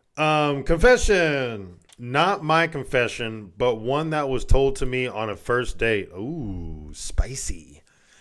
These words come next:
I had a smoking hot Tinder date with this. Stop it. Uh, I had a smoking hot Tinder date with this gorgeous girl. Halfway through the night, she confessed to me that she had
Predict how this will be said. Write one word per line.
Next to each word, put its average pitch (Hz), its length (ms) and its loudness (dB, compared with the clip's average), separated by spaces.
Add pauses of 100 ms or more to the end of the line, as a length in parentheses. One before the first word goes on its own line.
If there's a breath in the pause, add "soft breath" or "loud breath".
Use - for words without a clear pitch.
(340 soft breath)
I 131 140 4
had 156 220 2
a 143 140 2
smoking 175 640 0
hot 160 400 -4
Tinder 143 320 -2
date 107 400 -4
with 113 280 -10
this. 113 420 -10 (520)
Stop 101 240 -12
it. - 140 -16 (920)
Uh, 127 40 -4
I 123 260 2
had 147 140 6
a 139 100 4
smoking 170 540 2
hot 147 340 -2
Tinder 143 260 -2
date 120 400 -4 (200)
with 113 260 -8
this 110 200 -4
gorgeous 127 480 2
girl. 101 400 0
Halfway 170 460 0
through 165 180 0
the 147 80 0
night, 131 300 -2
she 135 140 -4
confessed 139 460 0
to - 80 -8
me 131 260 -2
that 110 320 0
she 131 260 -2
had 117 400 2